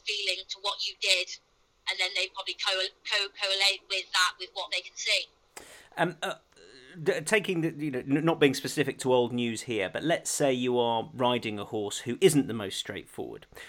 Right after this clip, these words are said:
Speaker 2: and, and, and, and you don't win the race and you are arguing you should. Do you think something like that specific to the individual horse should be taken into account or not?
Speaker 1: Uh,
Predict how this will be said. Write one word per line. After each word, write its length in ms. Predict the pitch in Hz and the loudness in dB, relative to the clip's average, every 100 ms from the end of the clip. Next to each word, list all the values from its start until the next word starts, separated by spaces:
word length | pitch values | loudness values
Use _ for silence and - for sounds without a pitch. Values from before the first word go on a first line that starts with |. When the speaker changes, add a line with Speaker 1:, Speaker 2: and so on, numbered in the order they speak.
| - _ 147 - | -20 _ -18 -4
Speaker 2:
and, 240 | 131 123 - | 0 0 2
and, 280 | 120 120 - | 0 0 -2
and, 380 | 120 117 113 104 | -2 -2 -6 -6
and 220 | 117 117 | -4 -2
you 320 | 113 113 113 104 | -2 -4 -4 2
don't 180 | 127 131 | 4 4
win 140 | 113 | 0
the 100 | 110 | -4
race 280 | 101 110 - | -2 -2 -2
and 100 | 110 | -4
you 80 | 113 | 0
are 80 | 110 | 0
arguing 280 | 107 107 104 | 0 -4 -6
you 80 | |
should. 320 | 107 - 117 - - - | -8 -2 -2 -2 -10 0
Do 80 | 175 | 0
you 200 | 196 208 | 2 0
think 300 | - 170 - | 2 2 2
something 300 | 170 135 147 | -2 -2 -4
like 140 | 131 | -2
that 160 | 139 - | -2 -2
specific 720 | - 135 - - 160 160 - | -4 -2 -2 -2 0 -2 -2
to 100 | 147 | -2
the 140 | 139 | 2
individual 640 | 139 135 131 123 135 127 127 | 4 4 2 0 0 0 0
horse 380 | 147 123 - - | 2 2 0 -8
should 460 | - - 160 151 | -8 0 2 2
be 100 | 147 | 0
taken 380 | 131 139 127 123 | -2 -2 -2 -4
into 220 | 123 117 117 | -6 -4 -6
account 440 | - 117 104 - | -2 -4 -4 -8
or 60 | 107 | -6
not? 360 | 107 98 - _ _ _ _ _ _ _ _ _ _ - | -4 -6 -8 _ _ _ _ _ _ _ _ _ _ -4
Speaker 1:
Uh, 400 | - 311 294 285 | 2 6 6 4